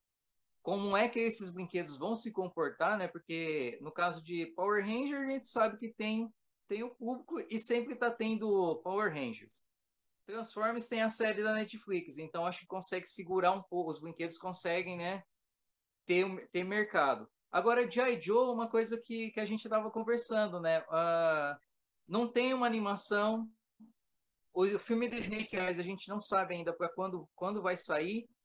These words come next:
então não tem uma divulgação, porque no caso aqui do Brasil, tá proibido passar comercial em canal aberto,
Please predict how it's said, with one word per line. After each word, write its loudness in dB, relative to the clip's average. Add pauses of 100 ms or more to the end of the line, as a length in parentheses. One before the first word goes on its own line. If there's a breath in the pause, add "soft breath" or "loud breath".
(300)
então 4
não 2
tem 0
uma 2
divulgação, -2
porque 0
no -18
caso -8
aqui -10
do -6
Brasil, 0
tá 2
proibido -4
passar -4
comercial 0 (320)
em -8
canal -4
aberto, 0